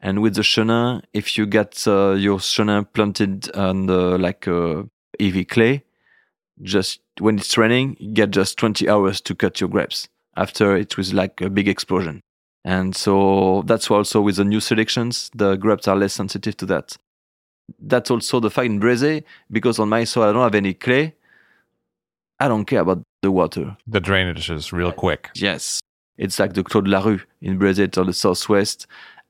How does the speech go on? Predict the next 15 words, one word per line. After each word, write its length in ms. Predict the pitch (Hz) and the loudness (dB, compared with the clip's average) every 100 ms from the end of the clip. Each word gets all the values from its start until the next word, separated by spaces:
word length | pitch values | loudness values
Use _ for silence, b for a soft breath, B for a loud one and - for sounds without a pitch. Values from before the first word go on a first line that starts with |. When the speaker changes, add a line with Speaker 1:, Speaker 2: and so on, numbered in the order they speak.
| _ _ - | _ _ -14
Speaker 1:
The 240 | 98 113 | -2 2
nature 540 | 107 104 - 107 104 - | 2 2 2 2 2 0
makes 480 | 95 98 - - - | -2 -2 -2 -12 -2
everything 440 | 107 104 98 98 92 | 0 2 2 -2 0
perfect. 580 | 98 80 - - - - _ _ _ _ _ - | 0 0 -2 -8 -14 -18 _ _ _ _ _ -2
Uh, 380 | 95 92 90 90 | 2 2 0 0
you 100 | 95 | 0
get 180 | 98 90 | 0 -2
some 240 | - 90 | -4 -4
stone, 460 | - - 90 82 76 _ _ - | -4 -2 0 0 -4 _ _ -4
you 120 | 104 | 0
get, 340 | 101 95 - | 2 0 0
uh, 220 | 98 92 | 2 2
some, 520 | 90 - 98 92 92 90 | 0 -2 0 0 0 2
uh, 520 | 87 85 87 85 | 2 4 2 0